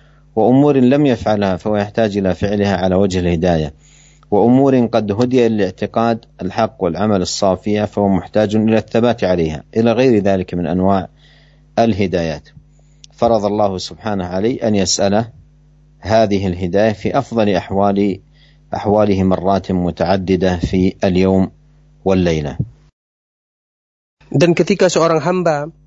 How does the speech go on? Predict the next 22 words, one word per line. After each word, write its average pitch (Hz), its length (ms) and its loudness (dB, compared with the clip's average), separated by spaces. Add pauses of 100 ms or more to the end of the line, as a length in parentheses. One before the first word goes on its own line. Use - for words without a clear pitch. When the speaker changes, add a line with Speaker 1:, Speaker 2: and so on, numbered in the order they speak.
(420)
Speaker 2:
fakir 175 460 -4
kepada 160 240 -4
Allah 156 240 -6
Subhanahu 151 560 -4
wa 147 80 0
taala, 143 400 -2 (720)
butuh 180 240 0
kepada 160 320 0
Allah 160 240 0
Subhanahu 151 560 -2
wa 147 80 2
taala 151 400 0
dalam 160 240 0
setiap, 156 320 -4 (1120)
untuk 170 240 0
mendapatkan 151 480 -2
hidayah 160 400 0
Allah 156 240 -2
Subhanahu 156 480 -2
wa 151 160 0
taala, 160 480 0 (960)
maka 175 640 0